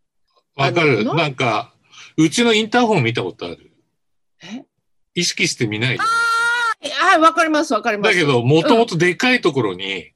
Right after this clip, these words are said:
Speaker 2: うん。うん。
Speaker 1: でかい穴、でかいインターホンだったんだけど、
Speaker 2: うん。
Speaker 1: 今、インターホン小型化されてるじゃん。
Speaker 2: うん。
Speaker 1: だから、他の部分が一回変えたんだよね。こう、なんか、
Speaker 2: あー。
Speaker 1: ず-、全世帯。
Speaker 2: うん。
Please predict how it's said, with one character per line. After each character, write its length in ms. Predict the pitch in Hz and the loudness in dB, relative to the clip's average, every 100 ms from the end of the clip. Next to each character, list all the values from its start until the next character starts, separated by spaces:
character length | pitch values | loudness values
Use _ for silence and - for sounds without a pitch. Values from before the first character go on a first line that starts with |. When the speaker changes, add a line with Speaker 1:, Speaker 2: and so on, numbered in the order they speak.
| _ - | _ -4
Speaker 2:
う 120 | 294 | -2
ん。 40 | |
う 40 | 214 | -2
ん。 100 | 151 _ _ - | -6 _ _ -2
Speaker 1:
で 160 | 147 | 0
か 160 | 220 214 | 2 0
い 100 | 156 | 0
穴、 400 | 127 127 131 131 _ _ _ _ | -2 -2 -2 -6 _ _ _ _
で 160 | 120 135 | -4 -2
か 120 | 214 | 0
い 100 | 151 | 0
イ 20 | |
ン 60 | 127 | -2
タ 140 | 135 | -4
ー 20 | 120 | -4
ホ 140 | 117 | -4
ン 40 | |
だ 60 | 104 | -6
っ 80 | - | -10
た 100 | 90 | -14
ん 40 | |
だ 80 | 82 | -14
け 60 | 85 | -12
ど、 60 | |
Speaker 2:
う 40 | 104 | -8
ん。 40 | |
Speaker 1:
今、 160 | 143 113 | -6 -6
イ 100 | 160 | -8
ン 80 | |
タ 100 | 175 | -4
ー 40 | 196 | -4
ホ 80 | 131 | -4
ン 60 | |
小 160 | 139 151 | -4 -2
型 240 | 165 151 | -2 -4
化 140 | 180 - | -4 -4
さ 120 | 160 | -4
れ 80 | 165 | -4
て 120 | 160 | -6
る 80 | 131 | -6
じ 100 | - | -10
ゃ 180 | - | -10
ん。 20 | 254 | -8
Speaker 2:
う 120 | 220 | -8
ん。 120 | - - _ - | -10 -20 _ -8
Speaker 1:
だ 100 | 147 | -4
か 80 | 131 | -4
ら、 80 | - _ - | -6 _ -6
他 300 | 170 220 226 | -4 0 -2
の 300 | 226 226 - _ _ _ _ | 0 -6 -8 _ _ _ _
部 100 | 175 | -10
分 300 | 185 143 85 | -6 -6 -6
が 180 | 80 90 | -12 -12
一 140 | 92 _ | -12 _
回 200 | 151 127 _ - | -8 -8 _ -8
変 140 | 180 | -6
え 60 | 185 | -4
た 160 | 208 180 | -6 -8
ん 80 | |
だ 80 | - | -12
よ 60 | - | -12
ね。 120 | 139 | -12
こ 240 | 131 90 | -10 -12
う、 120 | - 107 | -14 -18
な 80 | |
ん 40 | 92 | -16
か、 160 | - _ | -20 _
Speaker 2:
あ 720 | 220 277 302 311 311 311 311 311 | -10 -8 -6 -6 -8 -10 -12 -16
ー。 100 | 131 | -18
Speaker 1:
ず-、 180 | 117 127 _ _ _ _ - | -16 -18 _ _ _ _ -6
全 200 | 143 127 | -2 -2
世 200 | 117 - | -4 -8
帯。 520 | 85 - _ _ - 247 | -12 -18 _ _ -12 -10
Speaker 2:
う 40 | |
ん。 260 | 226 185 | -10 -12